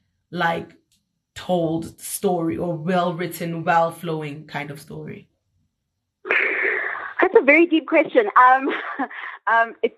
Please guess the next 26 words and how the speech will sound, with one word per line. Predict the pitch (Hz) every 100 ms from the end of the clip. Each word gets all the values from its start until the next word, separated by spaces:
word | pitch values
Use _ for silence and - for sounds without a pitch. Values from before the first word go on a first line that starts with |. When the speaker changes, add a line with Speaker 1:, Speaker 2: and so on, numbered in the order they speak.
| _
Speaker 2:
sounds | 233 247 285 294
simple | 247 254
to | 269 175
answer, | 208 262 254 233 254 - _ -
but, | 208 - - - _ _ _ _ _ _ -
and | 202 196 180 _ _ _ _ _ _ - - - _ _ _ _ _ _ _
I | 233 -
feel | 262
like | 269 262 - _ _ _ _ _ _ -
a, | 175 _ _
a | 208
good | - 220 226 _
story, | 208 220 214 190 175 170 185 _ _ -
and | 185
I | 185
think | - 202 202 190 -
this | - - _ _
gets | 190 185 _ _ _ _ _ -
overlooked | 196 175 180 196 -
a |
lot, | 170 165 147 -
is | 160 160 _ _ _ _ _ _ _ _ _ _ _ _ _ _
if | - 330
you're | 359
telling | - 254
a | 240